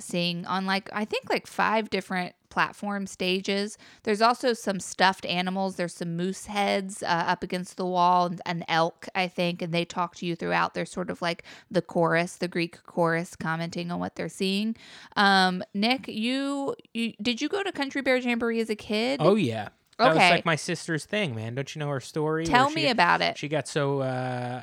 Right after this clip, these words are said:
Speaker 2: she got so into the Country Bears. Um, actually, she got scared when the Blood on the Saddle song happened, I think. There's something that happened with my sister there. But yeah, we went and did this a few times.
Speaker 1: Yeah, I
Speaker 2: Um,
Speaker 1: went as a kid. I
Speaker 2: now,
Speaker 1: remember going as a
Speaker 2: now
Speaker 1: kid.
Speaker 2: I have a question for you. I-,
Speaker 1: Yeah.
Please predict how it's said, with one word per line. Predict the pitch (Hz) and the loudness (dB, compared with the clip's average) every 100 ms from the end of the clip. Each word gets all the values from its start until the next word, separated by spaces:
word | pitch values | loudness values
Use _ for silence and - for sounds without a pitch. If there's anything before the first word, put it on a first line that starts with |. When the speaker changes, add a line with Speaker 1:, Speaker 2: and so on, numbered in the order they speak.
| - | -12
Speaker 2:
she | - - | -14 -6
got | 139 135 | -4 -2
so | - 135 | -2 -2
into | 135 131 131 | -4 -6 -8
the | |
Country | 120 139 127 131 | -6 -6 -6 -6
Bears. | 123 123 131 147 139 | -4 -2 -2 -4 -6
Um, | 131 123 120 | -6 -6 -6
actually, | 147 - 156 | -6 -4 -4
she | 170 | -2
got | 143 - | -2 -2
scared | - 139 135 143 | -4 -2 -2 -2
when | 135 123 | -4 -6
the | 117 | -4
Blood | 131 123 | -2 -2
on | 123 | -4
the | 117 | -6
Saddle | - 127 127 | -4 -4 -4
song | 123 151 135 131 | -6 -8 -8 -8
happened, | 135 135 147 143 | -8 -6 -6 -6
I | |
think. | 127 - 147 151 - _ - - _ | -8 -6 -8 -8 -16 _ -20 -20 _
There's | 247 233 | -6 0
something | 202 123 - 101 92 _ | 0 0 -6 -14 -16 _
that | 117 101 | -10 -10
happened | 101 92 101 | -12 -12 -14
with | - | -10
my | 107 | -10
sister | - 107 - 113 | -8 -10 -6 -4
there. | 127 | -2
But | 220 | 0
yeah, | 247 117 _ - | 0 0 _ -6
we | 220 | -2
went | 240 160 | -2 -2
and | 127 | -6
did | 120 | -6
this | 120 - | -8 -10
a | |
few | - 113 | -12 -12
times. | - 107 147 - - | -10 -10 -12 -12 2
Speaker 1:
Yeah, | 220 190 - | 4 4 4
I | 165 151 151 269 | 2 4 4 4
Speaker 2:
Um, | |
Speaker 1:
went | 330 294 | 4 2
as | 196 | 0
a | 180 | -4
kid. | - 165 170 | -4 -4 -2
I | 190 | 0
Speaker 2:
now, | 208 | 0
Speaker 1:
remember | 233 190 180 | -2 -4 -4
going | 185 170 190 | -4 -6 -6
as | 196 | -12
a | 185 | -2
Speaker 2:
now | 175 | 2
Speaker 1:
kid. | 190 | 2
Speaker 2:
I | |
have | 214 | 0
a | 175 | 2
question | 233 233 147 | 2 2 -2
for | - 120 | -6 -4
you. | 117 120 | -4 -6
I-, | - - | -10 0
Speaker 1:
Yeah. | - 185 | 2 2